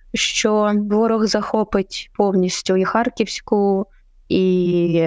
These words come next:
Дніпропетровську область, і навіть мою рідну Полтавську. Я думала про це і думала про те, що доведеться перевозити кудись трохи далі своїх рідних, а сама продовжуватиму службу.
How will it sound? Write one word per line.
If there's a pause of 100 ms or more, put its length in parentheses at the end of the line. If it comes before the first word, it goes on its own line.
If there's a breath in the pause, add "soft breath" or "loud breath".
(120)
Дніпропетровську
область,
і
навіть
мою
рідну
Полтавську. (240)
Я
думала
про
це (100)
і (160)
думала
про
те,
що
доведеться
перевозити
кудись
трохи
далі
своїх
рідних, (120)
а
сама (120)
продовжуватиму
службу.